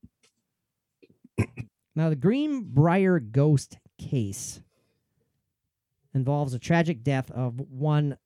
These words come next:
Elva Zona Hester Shue. And we were joking earlier today, Mike,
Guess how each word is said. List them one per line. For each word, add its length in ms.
Elva 360
Zona 380
Hester 420
Shue. 560
And 100
we 100
were 60
joking 360
earlier 360
today, 320
Mike, 380